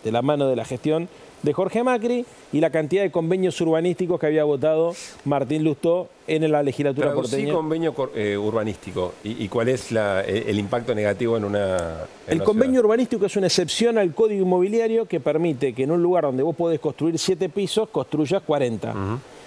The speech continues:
Speaker 1: Y entonces, además de que te haces millonario porque compras un terreno que tiene un valor determinado por la cantidad de pisos que podés construir, y si a eso lo, lo triplicás o lo cuadruplicás, se construye muchísimo más, eso perjudica la ca-, la calidad de vida de la gente,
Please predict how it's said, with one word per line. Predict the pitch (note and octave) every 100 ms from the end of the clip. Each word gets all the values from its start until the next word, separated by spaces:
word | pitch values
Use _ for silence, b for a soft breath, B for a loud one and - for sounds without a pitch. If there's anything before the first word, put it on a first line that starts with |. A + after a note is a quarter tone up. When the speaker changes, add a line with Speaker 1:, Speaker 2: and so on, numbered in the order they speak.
| B -
Speaker 1:
Y | C3+
entonces, | C#3+ F3 F3 G3 - -
además | F#2+ A2+ D3
de | C#3+
que | C#3
te |
haces | C3+ D#3
millonario | D3 C3 F3 G#3 E3 D3+
porque | G#2+ F#3+
compras | A#2 C3+ B2
un | C3+
terreno | C3 D3 E3+ C3
que | G#2+
tiene | A#2+ B2
un | B2
valor | C3 D#3+ D#3 A#2+ E2+ -
determinado | A#2+ G#2+ A2 B2 D#3+ C3+
por | A#2
la | G#2+
cantidad | G#2+ G#2+ C3
de | B2
pisos | D3 C#3
que | B2+
podés | A2 B2+ B2+
construir, | C3+ C3+ D#3+ D#3+ A2+ - B B -
y | A#2+
si | -
a | B2+
eso | C3+ C3+
lo, | A#2+ -
lo | A#2+ A2+
triplicás | B2 B2 A#2+ A#2 E3 -
o |
lo | A2
cuadruplicás, | G#2 A#2+ A#2 G#2 A#2 D#3+ C#3+ - - -
se | - A2
construye | G#2+ C3 B2+ C3
muchísimo | B2+ C3+ D3 E3
más, | F#3 G3+ - - B B B -
eso | D#3 G3
perjudica | G3+ F3 D#3+ D3 D#3+ F3
la | D#3
ca-, | C3+ C#3 C#3
la | B2+
calidad | A2 B2 C3+
de |
vida | C3+
de | D3
la | A#2+
gente, | C3+ G#2+ F#2+